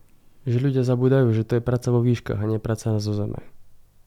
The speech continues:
To je práve tá komédia, lebo bolo kopec príhod, kedy, a, kedy buď to, no, stalo sa aj to, že klienti,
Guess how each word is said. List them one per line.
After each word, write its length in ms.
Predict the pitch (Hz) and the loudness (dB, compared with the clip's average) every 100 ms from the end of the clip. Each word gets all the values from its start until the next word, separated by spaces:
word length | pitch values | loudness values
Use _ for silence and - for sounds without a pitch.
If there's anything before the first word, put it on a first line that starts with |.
| - | -6
To 80 | 110 | -4
je 80 | - | 2
práve 240 | 107 104 | 2 2
tá 80 | 107 | 2
komédia, 400 | 113 110 107 107 | 2 4 4 4
lebo 220 | 104 104 | 2 2
bolo 220 | 107 113 110 | 2 0 0
kopec 240 | 123 120 | 0 -2
príhod, 400 | - 120 117 - | 0 2 4 2
kedy, 480 | - 107 107 107 101 - - - - - - - _ _ | -2 2 4 4 2 -6 -20 -20 -20 -20 -20 -20 _ _
a, 180 | - - 110 107 107 107 - - _ _ _ - _ - | -6 -2 0 0 0 0 -4 -10 _ _ _ -20 _ -2
kedy 240 | 123 107 | 0 2
buď 260 | 107 110 131 - | 0 0 -2 -4
to, 160 | - 113 104 101 | 0 2 2 0
no, 340 | 98 - - 135 | -4 -12 -8 -6
stalo 380 | - 131 127 117 | -2 2 2 2
sa 240 | 113 107 | 2 2
aj 80 | 101 | 2
to, 160 | 117 | 2
že 160 | 107 104 | 2 0
klienti, 880 | - 113 110 110 - 104 101 98 | 0 2 4 2 2 2 2 0